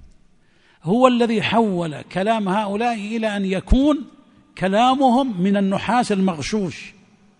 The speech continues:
بشيء من الذهب والفضة، فصار يروج على بعض من لا عنده، لا، من لا عقل عنده، العقل المجرد الصحيح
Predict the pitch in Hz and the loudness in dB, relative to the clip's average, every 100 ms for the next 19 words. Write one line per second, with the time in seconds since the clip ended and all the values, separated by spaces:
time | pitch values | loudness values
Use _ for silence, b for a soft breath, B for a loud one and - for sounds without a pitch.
0 | _ _ _ _ _ _ _ _ _ 147 | _ _ _ _ _ _ _ _ _ -8
1 | 156 214 240 208 196 190 190 165 175 214 | -4 -2 -2 0 0 2 0 0 -2 0
2 | 220 185 170 143 - 135 - - _ _ | 0 0 -2 -4 -8 -12 -16 -20 _ _
3 | _ _ _ _ _ _ _ _ _ _ | _ _ _ _ _ _ _ _ _ _
4 | _ _ _ _ _ _ _ b b - | _ _ _ _ _ _ _ b b -10
5 | 170 - 226 269 262 233 220 220 262 294 | -6 -2 4 6 6 4 2 2 0 -2
6 | - - 202 190 175 226 220 220 165 214 | -6 -4 -2 -2 -2 -4 -4 -4 -2 0
7 | 220 214 202 214 196 151 123 135 - 220 | 0 -2 -2 -4 -6 -6 -10 -10 -6 -4
8 | 214 185 - b b 180 233 240 226 220 | -4 -6 -20 b b -2 0 0 -2 -2
9 | 185 160 - _ _ _ _ _ _ _ | -4 -10 -20 _ _ _ _ _ _ _
10 | _ _ _ _ _ _ _ _ 254 _ | _ _ _ _ _ _ _ _ _ _
11 | _ _ _ _ _ _ _ 139 143 196 | _ _ _ _ _ _ _ -8 0 2
12 | 247 - 202 196 185 196 185 220 180 175 | 2 0 -4 -2 -2 -2 0 0 0 0
13 | 165 - 180 185 175 170 165 196 175 165 | -2 -2 -2 -4 -4 -4 -2 -2 -4 -6
14 | - 156 123 220 - | -8 -10 -12 -14 -16